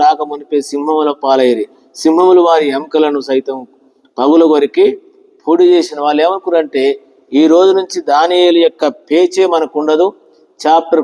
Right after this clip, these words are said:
క్లోజ్ అనుకున్నారు. కానీ వాళ్ళు ఏది చేయాలనుకున్నారో అది జరలే. కానీ వారికే కాదు, వారి కుటుంబమునకు, వారి భార్య పిల్లలకు కూడా జరిగింది ఏంటంటే, వాళ్ళ జీవితాలు ఆ దినం నుంచి ఖతం అయిపోయినాయి, ఖతం అయిపోయి. అందుకనే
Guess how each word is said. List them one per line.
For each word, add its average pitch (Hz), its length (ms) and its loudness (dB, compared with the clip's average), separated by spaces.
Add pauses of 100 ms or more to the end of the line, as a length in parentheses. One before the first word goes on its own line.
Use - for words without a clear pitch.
క్లోజ్ 175 320 0
అనుకున్నారు. 120 440 -10 (680)
కానీ 147 220 0
వాళ్ళు 143 180 2 (160)
ఏది 202 120 4 (120)
చేయాలనుకున్నారో 185 840 0 (500)
అది 131 180 -2
జరలే. 165 340 2
కానీ 127 240 -2 (500)
వారికే 175 520 0 (100)
కాదు, 170 280 2
వారి 143 140 -8 (100)
కుటుంబమునకు, 170 640 -4 (100)
వారి 131 160 -6 (140)
భార్య 165 300 2 (200)
పిల్లలకు 175 340 2
కూడా 170 140 0
జరిగింది 139 260 -6
ఏంటంటే, 127 280 -10 (400)
వాళ్ళ 139 340 2 (180)
జీవితాలు 175 520 2
ఆ - 100 2
దినం 151 140 -4
నుంచి - 140 -18 (120)
ఖతం 185 320 -4
అయిపోయినాయి, 127 440 -4 (600)
ఖతం 160 280 0
అయిపోయి. 165 200 0
అందుకనే 175 320 0